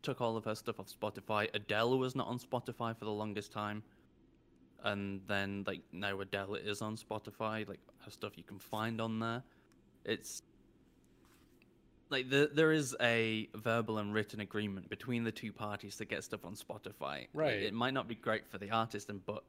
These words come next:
Speaker 1: you know, they have managing companies, like you said, and it's someone saying yes for them.
Speaker 2: Right.
Speaker 1: Because it'll get them that little bit more money, even if it's not a lot. Whereas the artist maybe would go, "You know, I'm,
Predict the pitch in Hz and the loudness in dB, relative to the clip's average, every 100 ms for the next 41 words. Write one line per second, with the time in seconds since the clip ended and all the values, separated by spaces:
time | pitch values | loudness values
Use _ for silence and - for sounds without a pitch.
0 | _ - _ - _ - - _ - 110 | _ -20 _ -20 _ -20 -20 _ -4 0
1 | 104 101 104 110 104 101 101 101 98 107 | 2 2 2 2 0 -2 -2 -4 -4 -4
2 | 113 101 104 98 98 110 104 101 101 - | -2 -4 -6 -6 -4 0 0 -2 -8 -6
3 | - 110 107 107 110 - - - - 110 | -2 -2 -2 -4 -6 -10 -20 -8 -2 0
4 | 104 95 98 104 104 - - 104 107 78 | 0 -2 -2 -2 -4 -6 -2 0 0 -2
5 | 71 - - - - - - 123 127 127 | -10 -12 -18 -20 -20 -20 -8 4 8 10
6 | 120 107 104 104 101 101 113 104 107 107 | 12 10 6 2 -4 -4 -6 -2 -2 -2
7 | - 107 113 110 104 - 104 104 98 98 | -2 2 2 2 0 0 0 0 0 -2
8 | 95 104 101 107 101 - - - 104 101 | -6 -6 -6 -6 -6 -8 -8 -6 -6 -6
9 | - 104 104 - - - 104 101 98 - | -8 -10 -10 -12 -10 -4 0 0 -2 -2
10 | 101 104 107 113 - 101 104 98 101 101 | 0 0 -2 -6 -6 -4 -4 -6 -4 -6
11 | - - - 139 123 113 - 123 147 | -6 -14 -4 2 2 2 2 0 0